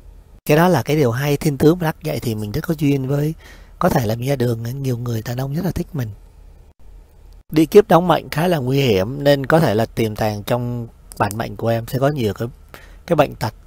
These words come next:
mà nó sẽ không nổi ra đến khi em về thế hạn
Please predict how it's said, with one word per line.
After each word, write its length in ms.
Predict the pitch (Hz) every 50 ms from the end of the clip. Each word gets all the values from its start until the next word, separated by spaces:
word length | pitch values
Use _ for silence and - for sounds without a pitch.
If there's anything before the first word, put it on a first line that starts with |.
| -
mà 300 | - 123 113 113 113 110
nó 100 | 107 120
sẽ 120 | 135 - 165
không 240 | 151 165 147 139 120
nổi 220 | 101 90 95 110
ra 280 | 117 123 123 123 123 - - -
đến 140 | 143 143
khi 280 | 156 - 151 131 127 147
em 240 | 131 117 117 117 110
về 180 | 110 101 98
thế 120 | - - 139 -
hạn 200 | - 143 120 -